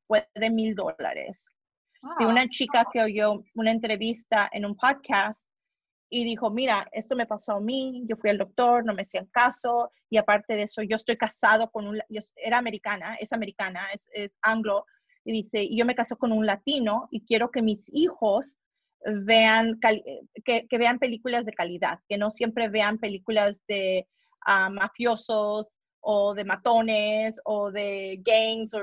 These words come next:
Speaker 1: o sea, cosas negativas. Y fue el primer cheque que recibí. Y cuando vio que aún estaba buscando dinero, me mandó otro cheque de quinientos dólares.
Speaker 2: Wow, qué bien.
Speaker 1: Ya, eh, ya. Entonces, todo el dinero, l-, que por cierto, ahorita estaba viendo los números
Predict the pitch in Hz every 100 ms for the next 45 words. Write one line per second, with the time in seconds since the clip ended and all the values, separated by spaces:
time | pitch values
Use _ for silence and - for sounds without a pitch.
0 | 196 - 214 214 - 240 262 247 226 202
1 | 196 185 170 - _ _ _ - 233 -
2 | 262 269 269 240 254 - 226 214 214 190
3 | 190 185 185 - 190 226 214 220 269 339
4 | - 220 220 269 277 247 233 220 220 -
5 | 214 202 208 247 302 247 220 208 190 214
6 | - 214 202 190 _ 180 165 180 170 -
7 | 185 - 254 247 214 190 _ _ _ -
8 | 277 247 240 226 233 214 175 - 247 247
9 | - 262 208 - 247 277 294 - 320 311
10 | 392 320 262 240 262 294 254 240 - -
11 | 220 226 220 240 254 233 262 - 226 233
12 | 233 226 208 208 196 190 185 185